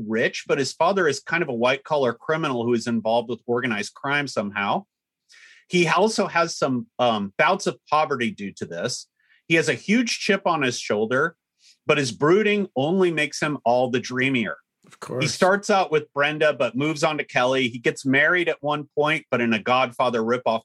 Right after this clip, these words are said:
Speaker 1: plot, his young bride is killed by her own mafioso father, who's trying to kill Dylan, kind of similar to Al Pacino's wife in The Godfather, gets blown up.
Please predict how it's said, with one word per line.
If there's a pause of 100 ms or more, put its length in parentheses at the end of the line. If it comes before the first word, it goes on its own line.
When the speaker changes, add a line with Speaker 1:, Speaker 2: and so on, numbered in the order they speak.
Speaker 1:
plot,
his
young
bride
is
killed
by
her
own
mafioso
father, (500)
who's
trying
to
kill
Dylan,
kind
of
similar
to
Al
Pacino's
wife
in
The
Godfather,
gets
blown
up.